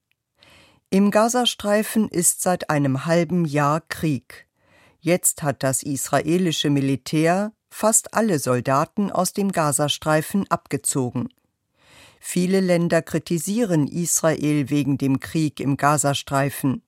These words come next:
Mehr als dreißigtausend Palästinenser sind durch die Angriffe gestorben.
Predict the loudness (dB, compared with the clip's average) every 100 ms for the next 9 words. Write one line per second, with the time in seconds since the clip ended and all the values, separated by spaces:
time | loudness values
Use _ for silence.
0 | _ _ _ -20 -20 _ -2 0 2 2
1 | 0 -2 -2 -2 0 -4 -6 -6 -2 0
2 | 0 -2 -2 -2 -2 0 2 2 0 0
3 | 2 0 -2 -6 -2 -2 -2 -4 -4 -6
4 | -2 0 0 0 -4 -2 -2 -2 0 0
5 | 0 -2 -6